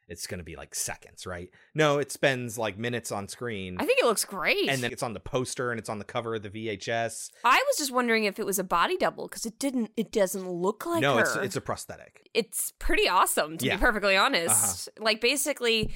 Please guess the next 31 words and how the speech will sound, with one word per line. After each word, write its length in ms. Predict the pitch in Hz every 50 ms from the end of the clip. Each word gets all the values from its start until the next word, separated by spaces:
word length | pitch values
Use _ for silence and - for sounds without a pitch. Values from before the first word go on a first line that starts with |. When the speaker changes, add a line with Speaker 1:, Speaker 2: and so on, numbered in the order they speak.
| - - - - _
Speaker 2:
nowadays, 960 | 214 214 220 254 294 339 370 349 311 233 214 208 190 180 180 180 175 175 - -
if 160 | 208 190 -
we 140 | 208 208 196
were 120 | 185 185
to 100 | 180 185
do 220 | 170 170 175 165 160
it, 240 | 156 165 160 - -
and 100 | - 180
in 60 | 170 175
fact, 220 | - 170 170 -
I 60 | 165
think 160 | 175 175 175
they 120 | 185 160 156
do 320 | 156 165 160 160 160 156
in 160 | - - 160
the 80 | 160 160
new 180 | 160 165 160 156
one, 300 | 156 160 156 151 160 - - - - - _ _ _
it 160 | 220 208 -
would 160 | 208 196 185 -
be 180 | - - 185
all 560 | 180 180 185 185 180 175 175 170 170 170 - -
special 460 | - - - 208 190 190 - - -
effects. 360 | - - - - - - - -
It 100 | - 185
would 140 | 175 180 180
all 180 | 175 170 170 160
be 440 | 160 160 151 151 147 151 156 - _ _ _ _ _ _ _
C 220 | - - - 165 165
G. 340 | 165 196 208 180 - - - 101
Speaker 1:
Yeah. 240 | 92 85 80 76